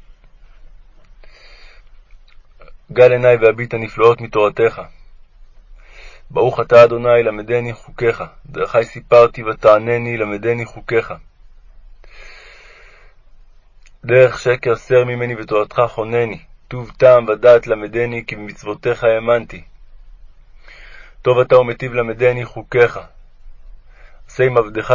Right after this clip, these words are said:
כחסדך וחוקיך למדני. עבדך אני, אבינני ואדע עדותיך.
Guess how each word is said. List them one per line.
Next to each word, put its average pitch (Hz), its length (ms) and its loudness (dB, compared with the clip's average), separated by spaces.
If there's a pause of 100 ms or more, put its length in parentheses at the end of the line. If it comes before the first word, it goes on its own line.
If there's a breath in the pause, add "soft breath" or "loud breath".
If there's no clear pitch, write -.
(120)
כחסדך 120 640 -2 (100)
וחוקיך 113 500 -6
למדני. 113 560 -2 (1800 soft breath)
עבדך 113 440 0
אני, 135 380 6
אבינני 127 560 -2
ואדע 113 360 4
עדותיך. 123 540 0